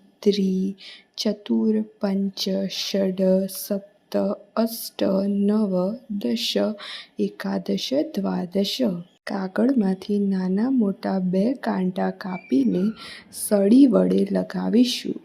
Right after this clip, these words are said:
અને ઘડિયાળને ત્રણેય રાઉન્ડ પર કાળા કલરની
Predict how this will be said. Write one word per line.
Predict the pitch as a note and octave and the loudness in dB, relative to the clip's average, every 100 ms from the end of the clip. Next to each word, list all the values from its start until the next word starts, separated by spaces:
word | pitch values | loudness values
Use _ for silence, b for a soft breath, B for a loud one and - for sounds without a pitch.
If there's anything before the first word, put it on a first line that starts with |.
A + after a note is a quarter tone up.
| _ | _
અને | A#3+ B3 G3 F#3 F#3+ | 2 4 4 4 0
ઘડિયાળને | - F#3+ F#3 F#3 G#3 C4+ C#4 G3+ F3+ G#3+ B B B B _ _ _ | 2 2 4 4 4 4 4 4 4 0 B B B B _ _ _
ત્રણેય | - G3 F#3+ A3+ D4 | -2 0 4 6 6
રાઉન્ડ | B3 F3+ F#3 F#3 F#3 | 6 4 2 2 0
પર | - F#3+ F#3 A3 - _ _ _ | -2 0 0 -2 -8 _ _ _
કાળા | G3+ F#3+ F#3+ A3 D4+ | -2 0 2 2 0
કલરની | D#4+ G3 F#3 F#3 F#3 G3 G3+ B3 G#3 G3 | 0 0 2 2 2 2 6 6 6 4